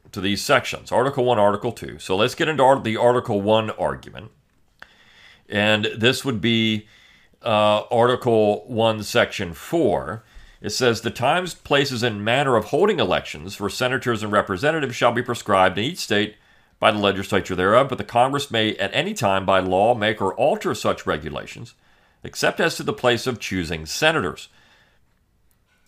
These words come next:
So, times, places, and manner of holding elections for senators and representatives. We know that they have, they have the same power over electors for president when it comes to federal elections.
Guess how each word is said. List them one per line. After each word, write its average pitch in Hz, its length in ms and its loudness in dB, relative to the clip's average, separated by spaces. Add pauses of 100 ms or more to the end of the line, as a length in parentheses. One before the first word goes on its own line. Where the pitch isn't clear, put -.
(500)
So, - 320 0 (340)
times, 165 420 2
places, 135 440 0
and 113 160 -2
manner 131 280 2
of 110 120 -2
holding 127 280 0
elections 117 640 0 (140)
for 101 120 -6
senators 127 540 0
and 123 100 -2
representatives. 120 720 0 (440)
We 117 160 -2
know 135 300 6
that 120 240 0
they 113 160 4
have, 123 260 0
they 117 160 2
have 117 160 2
the 101 80 -6
same 147 360 -4
power 104 600 2
over 120 560 0 (220)
electors 113 760 2
for 110 120 -2
president 104 540 -4 (200)
when 85 160 -16
it 87 80 -18
comes 101 380 -6
to 98 400 -4 (280)
federal 90 460 2
elections. - 520 0